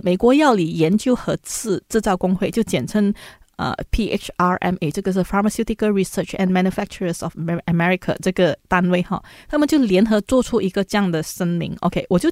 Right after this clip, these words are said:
简单的念念它里面的声明，就是在这个P H R M A二零二一里面截取出来一段，就说，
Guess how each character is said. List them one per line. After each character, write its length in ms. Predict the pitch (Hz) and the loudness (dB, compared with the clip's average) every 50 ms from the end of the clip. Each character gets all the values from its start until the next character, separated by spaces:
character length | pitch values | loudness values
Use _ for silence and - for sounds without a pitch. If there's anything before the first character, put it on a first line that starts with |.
| - _ | -2 _
简 220 | - 208 180 156 | 0 2 2 2
单 140 | 160 214 247 | 2 -2 0
的 120 | 240 220 196 | 0 0 0
念 280 | 208 208 226 214 202 196 | 2 2 2 2 2 0
念 140 | 185 175 | -2 -2
它 100 | 175 - 208 | -4 -4 -2
里 100 | 190 170 | -2 -2
面 120 | 180 202 | -2 0
的 80 | 202 185 | -2 -2
声 180 | - - 202 | -2 -2 -2
明， 240 | 190 185 170 160 165 | -2 -2 -2 -4 -6
就 120 | 175 - 180 | -4 -4 -4
是 240 | - - 180 - - - - - - - | -2 -2 -4 -4 -4 -10 -20 -20 -16 -6
在 120 | - 202 | -2 -2
这 100 | 196 208 | -2 0
个 200 | 202 - 190 160 - | 0 0 0 0 0
P 200 | - - 147 - | 0 -2 -2 -2
H 120 | 180 - - | -4 -4 -2
R 220 | 190 180 180 180 | 0 2 2 2
M 160 | 185 180 180 | 0 0 -2
A 60 | 170 - - | -4 -2 -2
二 100 | 202 185 | 0 0
零 180 | 170 165 165 - | 0 -2 -4 -4
二 120 | 196 185 - | -6 -6 -4
一 140 | - 196 180 | -4 -6 -4
里 80 | 175 165 | -4 -4
面 180 | 175 175 175 170 - | -2 -2 -4 -6 -8
截 240 | - - 175 185 214 | -6 -4 -2 -2 -2
取 160 | - - 165 | -2 -4 -8
出 120 | - - 185 | -4 -4 -2
来 100 | 160 147 | -2 -2
一 80 | - - - | -4 -4 -2
段， 200 | - 208 185 185 | 0 2 2 2
就 60 | 185 | 2
说， 200 | - - 196 | 0 0 -2